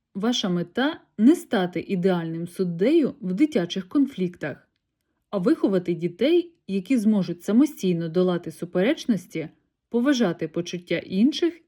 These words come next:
і знаходити рішення без фізичного протистояння.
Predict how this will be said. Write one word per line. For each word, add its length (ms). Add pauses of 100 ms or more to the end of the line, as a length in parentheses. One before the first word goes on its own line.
(140)
і 60
знаходити 680
рішення 640 (320)
без 280
фізичного 600
протистояння. 1080